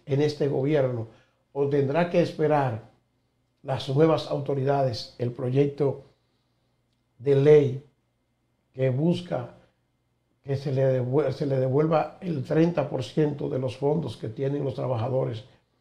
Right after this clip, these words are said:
en las A F P. Ya el proyecto fue aprobado en la Cámara de Diputados y está en el Senado. El Senado tiene que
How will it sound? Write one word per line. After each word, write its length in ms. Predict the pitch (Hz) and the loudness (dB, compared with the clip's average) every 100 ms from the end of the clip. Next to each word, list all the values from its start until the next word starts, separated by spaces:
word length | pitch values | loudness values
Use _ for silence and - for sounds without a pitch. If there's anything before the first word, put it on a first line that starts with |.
| _ _ _ _ _ _ _ - | _ _ _ _ _ _ _ -6
en 420 | 139 139 143 - _ _ _ - | 0 0 -2 -8 _ _ _ -12
las 340 | 127 - - | -10 -10 -6
A 160 | 131 127 | -4 -2
F 220 | 113 117 | -4 -8
P. 340 | 113 78 82 - - _ _ _ | -12 -14 -16 -18 -20 _ _ _
Ya 640 | 127 202 254 262 - - - | 4 8 8 8 2 -8 -4
el 140 | 151 156 | -2 2
proyecto 560 | 165 160 190 180 143 | 4 6 4 4 2
fue 140 | 135 180 | 4 4
aprobado 600 | 180 175 180 175 - - - | 6 8 8 6 0 -6 -10
en 160 | 190 | -4
la 100 | 160 | -4
Cámara 380 | - 156 175 156 | 2 4 6 6
de 140 | 151 143 | 4 2
Diputados 680 | 143 139 - 117 73 69 - - _ _ _ _ _ _ _ _ _ _ | 0 -6 -8 -8 -8 -12 -20 -20 _ _ _ _ _ _ _ _ _ _
y 140 | 139 143 | -4 -2
está 580 | 135 160 165 185 - - | 0 2 4 2 -2 -2
en 160 | 139 151 | 0 2
el 100 | 135 | 2
Senado. 560 | 123 117 117 85 73 - _ _ _ _ _ _ _ _ _ _ _ | 0 -2 -2 -4 -10 -16 _ _ _ _ _ _ _ _ _ _ _
El 160 | 185 226 | 4 6
Senado 680 | 262 233 208 175 139 - - _ _ _ _ _ _ _ _ _ _ | 6 8 8 8 6 0 -10 _ _ _ _ _ _ _ _ _ _
tiene 500 | 185 190 220 220 214 | 8 10 8 6 6
que 560 | 170 156 143 127 - | 6 6 4 2 -6